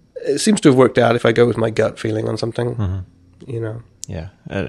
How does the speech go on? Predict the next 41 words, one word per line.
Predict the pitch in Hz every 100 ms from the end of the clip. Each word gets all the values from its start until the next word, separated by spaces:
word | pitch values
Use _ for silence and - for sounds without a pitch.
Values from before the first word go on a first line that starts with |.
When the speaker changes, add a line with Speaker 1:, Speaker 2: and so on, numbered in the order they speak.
| -
Speaker 2:
I | 104
think, | 131 113
um, | 92 87 80 80
for | - 92
me, | 95
Prince | - 87 -
of | 87
Egypt, | 85 85 - -
the, | 67 67
the | 82
burning | 80 92 90
bush | 90 87
sequence | - - 104 -
is, | 95 -
like, | 95 - _ _ _ _ -
one | 104
of |
the | 95
most | 92
amazing | 90 90 87 87 85 82 - -
pieces | - 80 85
of | 82
animation | 80 80 82 85
ever. | 82 78 78 _ -
Speaker 1:
Oh, | 123 120
thanks. | 127 127 110
Speaker 2:
And | - 92 87
how | 107 131
long | 139 131
did | 113 104
you | 98
work | 101 -
on | 87
that | 82 -
sequence? | 98 95 - - -
Speaker 1:
Although | 110
he's | 104 -
kind | 117
of | 104
off | 101
model. | 107 107 107 104 101